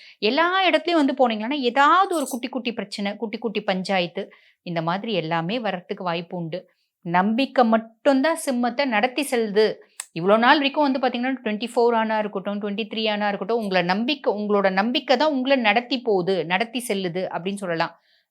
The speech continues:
விடமாட்டோம், வென்றே தீருவோம் அப்படின்ற ஒரு மைண்ட் செட்டோட தான் நிறைய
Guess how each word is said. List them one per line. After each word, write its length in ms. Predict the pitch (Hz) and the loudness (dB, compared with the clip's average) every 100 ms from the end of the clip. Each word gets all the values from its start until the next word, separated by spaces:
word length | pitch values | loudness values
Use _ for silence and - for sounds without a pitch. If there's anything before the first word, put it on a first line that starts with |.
| 170 | -2
விடமாட்டோம், 1000 | 180 262 320 294 240 196 208 214 214 180 | 4 4 6 2 2 0 -2 -2 -2 -2
வென்றே 640 | 165 180 208 214 254 339 349 | -2 0 0 4 4 4 0
தீருவோம் 540 | 240 220 202 202 214 - | -2 -2 0 0 -2 -4
அப்படின்ற 480 | 175 170 220 262 269 | -6 -4 -2 0 2
ஒரு 160 | 226 | 2
மைண்ட் 300 | 185 180 202 196 | 2 -2 -4 -4
செட்டோட 360 | 208 202 190 | -4 -2 0
தான் 140 | 185 247 | 0 -2
நிறைய 280 | 214 185 | -2 -4